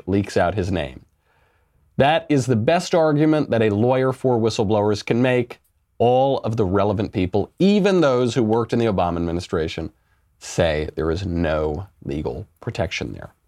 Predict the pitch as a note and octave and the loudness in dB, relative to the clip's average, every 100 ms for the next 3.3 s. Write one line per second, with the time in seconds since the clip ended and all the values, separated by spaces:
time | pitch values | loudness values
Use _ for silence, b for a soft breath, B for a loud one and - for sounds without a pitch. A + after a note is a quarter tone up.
0 | _ _ _ _ _ _ - - A#2+ - | _ _ _ _ _ _ -20 -2 -2 2
1 | D#3+ E3 C3 F2 D#2+ C#2+ - - - E2 | 0 0 0 0 0 -2 -6 -4 -2 0
2 | - b b b b _ _ _ - G2 | -4 b b b b _ _ _ -2 0
3 | E2+ D2+ F2 | 0 -2 -6